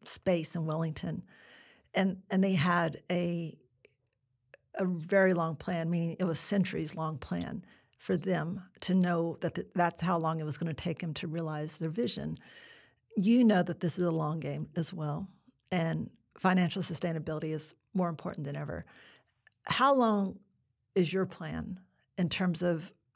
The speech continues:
to build that brand, to build that distribution rights so that you can see it, ha-,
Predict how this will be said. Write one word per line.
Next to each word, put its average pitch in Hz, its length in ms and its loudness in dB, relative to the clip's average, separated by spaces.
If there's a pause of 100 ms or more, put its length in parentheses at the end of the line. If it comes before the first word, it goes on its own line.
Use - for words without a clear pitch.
to 185 100 -2
build 170 280 -2
that 156 220 -2
brand, 160 320 -2
to 170 80 -6
build 175 320 0
that 147 180 0
distribution 156 580 -4
rights 151 440 -6
so 190 220 0
that 156 300 -2
you 175 240 0 (200)
can 180 340 -2
see 160 640 -4
it, 170 200 -4 (840)
ha-, 180 200 -2